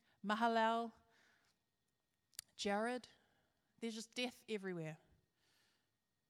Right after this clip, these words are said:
Like, you know, old MacDonald, here a death, there a death, everywhere a death, death. But then, out of the blue, in this gen-, genealogy,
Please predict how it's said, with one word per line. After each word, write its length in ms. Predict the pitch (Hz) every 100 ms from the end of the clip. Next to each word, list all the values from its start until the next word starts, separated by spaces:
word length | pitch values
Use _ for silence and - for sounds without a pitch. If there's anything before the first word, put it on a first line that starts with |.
| _ _ _ _ _ _ _ _ _ -
Like, 300 | 165 165 - _
you 80 | 190
know, 200 | 170 180 180
old 140 | 190
MacDonald, 560 | 190 196 202 208 233 - _ _ - - _ _ _ _
here 200 | 196 190
a 60 | 196
death, 220 | 208 202 -
there 200 | 196 202
a 40 |
death, 220 | 190 208 - -
everywhere 440 | 190 202 202 202
a 40 | 202
death, 240 | 202 202 -
death. 160 | 208 196 _ _ - - - _ _ _ _ _ _ _ _ _ _ _ _ - _ -
But 200 | 226 202
then, 300 | 285 262 190
out 180 | 226 294
of 120 | 339
the 120 | 311
blue, 400 | 247 254 233 175 -
in 160 | 220 220
this 200 | 262 220
gen-, 340 | 185 233 233 190
genealogy, 800 | 220 220 214 202 185 170 160